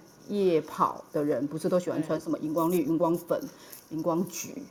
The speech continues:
Speaker 1: 可是他当年在走，就是他们的，不是就会有办那种什么春夏展，然后那种，那叫什么啊？就走那种台步，然后伸展台的那种。
Speaker 2: 时装展啊，对啊。
Speaker 1: 对，时装展，对。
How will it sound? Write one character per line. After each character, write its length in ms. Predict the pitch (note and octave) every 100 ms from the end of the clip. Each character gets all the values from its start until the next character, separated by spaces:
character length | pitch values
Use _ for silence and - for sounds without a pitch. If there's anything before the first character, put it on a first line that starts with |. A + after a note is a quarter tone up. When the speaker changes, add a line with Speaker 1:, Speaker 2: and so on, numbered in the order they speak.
| - - - -
Speaker 1:
可 120 | -
是 100 | E3+
他 100 | B3+
当 320 | C4 A3+ A3+ A#3+
年 240 | F3 D#3
在 140 | G3
走， 260 | F3+ E3 B2+ -
就 100 | F#3
是 160 | F3+ F3+
他 160 | F3+
们 220 | F#3+ E3 D#3+
的， 120 | D#3
不 100 | D#3+
是 120 | F3
就 160 | F3+ F3+
会 120 | F#3+
有 120 | D#3+ -
办 180 | E3 E3+
那 60 |
种 80 | D3
什 100 | -
么 80 | -
春 260 | - F3 E3
夏 300 | E3 D#3 - -
展， 80 | - -
然 80 | E3
后 80 | E3+
那 60 |
种， 220 | E3+ C#3+ - - - - - _ _ - - - - -
那 100 | F4
叫 140 | F#4+
什 120 | - F3
么 120 | E3
啊？ 160 | F#3+
就 160 | B3 E4
走 240 | - F#3+
那 100 | F#3
种 300 | B3+ F3+ C#3+ - - - - - - _ - -
台 300 | G3+ F#3+ G#3+
步， 320 | D4+ B3+ F#3
然 100 | E3+
后 220 | A3 G3
伸 180 | B3+ C4+
展 160 | F#3
台 140 | E3 D3+
的 100 | F3+
那 80 | F#3
种。 120 | A#3
Speaker 2:
时 40 |
装 40 | A3+
展 160 | F3
啊， 140 | E3 D#3+
对 100 | -
啊。 20 |
Speaker 1:
对， 140 | C4 A3+
时 160 | G#3+
装 180 | B3+ C4
展， 280 | C4+ D#3+ D#3+
对。 320 | G#3+ F#3 B2+